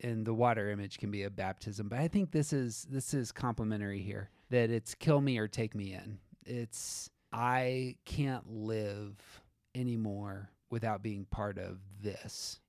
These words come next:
And that's what the g-, the, the game is, him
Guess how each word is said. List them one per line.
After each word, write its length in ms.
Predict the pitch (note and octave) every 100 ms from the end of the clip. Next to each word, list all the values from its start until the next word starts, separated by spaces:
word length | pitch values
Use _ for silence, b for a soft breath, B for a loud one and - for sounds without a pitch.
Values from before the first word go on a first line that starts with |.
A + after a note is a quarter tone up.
| -
And 680 | C3+ B2+ A2+ A2 G#2+ G#2+ G#2 _ _
that's 220 | C3 A#2+
what 140 | A2 -
the 80 | G2+
g-, 140 | - -
the, 240 | A#2 A#2 G2+
the 120 | B2+
game 280 | B2+ E3 D3
is, 400 | G#2 G#2 G2+ - -
him 520 | - C#3 C#3 B2 A#2